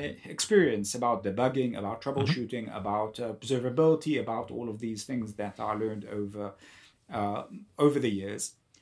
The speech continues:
Speaker 2: Mm-hmm.
Speaker 1: And as I wrote a lot of that material and, uh, did videos and everything, a guy from Apress contacted me and said, "You know, I think there's room for a book about debugging. Do you want to pitch something about that for me?"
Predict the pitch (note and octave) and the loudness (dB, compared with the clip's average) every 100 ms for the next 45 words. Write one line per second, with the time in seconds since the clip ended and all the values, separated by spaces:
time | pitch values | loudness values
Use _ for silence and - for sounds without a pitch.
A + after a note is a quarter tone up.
0 | _ - G2 D3 C3 C3 E3+ F3 F#3 D3+ | _ -12 -6 0 0 2 4 6 8 6
1 | D3+ F3 E3+ - - C#3 C#3 D3 C#3 C#3 | 6 4 2 -4 -8 -2 2 2 0 -2
2 | C3+ C3+ - D3 C4+ A#3+ F3+ G3+ - _ | -2 -2 -6 -4 0 2 0 -2 -8 _
3 | _ _ - B2+ A#2 A2+ A#2 A#2 C3 B2 | _ _ -6 -2 -2 0 0 0 2 2
4 | D#3+ E3 B2 A#2+ C#3+ D3 - G2+ F3 _ | 6 6 4 0 -4 -6 -8 -10 -12 _
5 | _ _ _ _ _ _ _ _ B2+ B2 | _ _ _ _ _ _ _ _ -2 -2
6 | A#2+ C#3+ D3 D#3+ - D3+ C#3 C#3 F3 F#3+ | 0 6 6 6 0 -2 -2 -2 2 2
7 | - C3 - - D#3+ D#3+ D3 B2 A2 A2 | 2 0 0 2 2 2 -2 -6 -8 -6
8 | A2+ B2 B2+ B2+ A#2 A2+ B2 A#2 D3+ C#3+ | -6 -6 -4 -2 -2 -2 -2 -4 -4 0
9 | C#3+ C3+ C3 G#3 A3 G#3+ - - - - | 4 2 2 -2 -2 -6 -12 -20 -20 -20
10 | - _ - B2+ C#3 D3+ D#3 D3 D3 E3+ | -20 _ 0 2 4 4 6 6 8 6
11 | E3 G#2 G2 A#2 C3 B2+ - D3+ D3 - | 6 0 -2 0 0 -2 -2 -2 0 -2
12 | B2+ C3+ C3 D3+ D3+ G#2+ F#2+ - - - | -4 -4 0 2 2 0 -8 -8 -14 -14